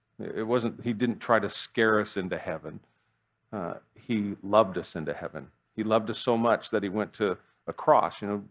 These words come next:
most children will know, and they'll talk about this week, you know, John three sixteen, "For God," what? "So loved the world that he gave his only begotten Son, that whosoever would believe in him would not perish,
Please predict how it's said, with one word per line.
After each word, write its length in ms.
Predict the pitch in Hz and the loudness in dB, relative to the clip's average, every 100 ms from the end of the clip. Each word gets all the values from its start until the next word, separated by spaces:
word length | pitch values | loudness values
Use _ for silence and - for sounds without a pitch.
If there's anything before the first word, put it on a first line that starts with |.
| _ _ _ _ | _ _ _ _
most 300 | 110 117 - | 0 0 0
children 440 | - 135 113 104 98 | 4 6 6 2 0
will 120 | 95 | 0
know, 260 | 104 104 110 | 4 4 4
and 100 | 90 | 0
they'll 140 | 90 | -2
talk 300 | - 95 - | 0 0 2
about 220 | 98 95 | 2 4
this 220 | 98 - | 0 -2
week, 280 | 123 117 - | 0 0 -2
you 80 | 92 | -6
know, 80 | 92 | -4
John 320 | 101 101 98 | 0 0 0
three 180 | 95 90 | -2 -6
sixteen, 560 | - 85 - 131 101 | -6 -10 -6 -4 -4
"For 160 | 82 98 | -2 -4
God," 460 | 87 98 101 98 92 _ _ - | 0 4 4 2 -6 _ _ 2
what? 300 | 98 - - _ _ _ _ _ - | 2 2 -4 _ _ _ _ _ -12
"So 240 | - 101 | -2 -2
loved 540 | 85 92 120 139 107 82 | 0 2 4 4 0 -6
the 80 | |
world 400 | 80 78 62 65 92 | -6 -4 -4 -6 -6
that 120 | 92 | -8
he 60 | 87 | -8
gave 380 | 80 92 90 85 | -6 -4 -4 -4
his 180 | 92 92 | -8 -6
only 160 | 87 | -6
begotten 460 | 82 82 76 60 78 | -6 -2 -2 -2 -10
Son, 300 | - 82 80 | -8 -8 -8
that 160 | - | -10
whosoever 540 | - 131 - 123 113 107 | -4 -4 0 2 2 0
would 280 | 98 90 95 | -2 -4 -6
believe 420 | 95 110 170 147 | -4 0 0 -2
in 120 | 92 | -4
him 280 | 92 87 90 _ _ _ - | -6 -8 -10 _ _ _ -8
would 100 | 98 | 0
not 280 | 98 - - | 0 0 -2
perish, 720 | 131 156 76 73 - - | -2 -2 -2 -4 -8 -16